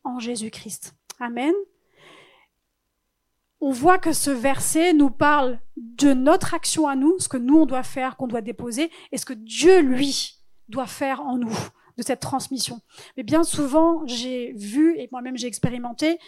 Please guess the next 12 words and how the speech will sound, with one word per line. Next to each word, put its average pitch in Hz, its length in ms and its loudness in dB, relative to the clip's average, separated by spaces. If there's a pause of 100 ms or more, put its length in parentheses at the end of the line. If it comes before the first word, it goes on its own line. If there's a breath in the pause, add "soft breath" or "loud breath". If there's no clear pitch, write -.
(120 soft breath)
il 269 40 -6
y 277 40 -4
a 262 40 -4
certaines 254 380 -8
situations 285 600 -4 (320 loud breath)
où 262 120 -6
j'ai 240 160 -6
prié, 277 420 -6
j'ai 277 80 -6
demandé 247 260 -6
à 233 120 -4
Dieu 254 360 -10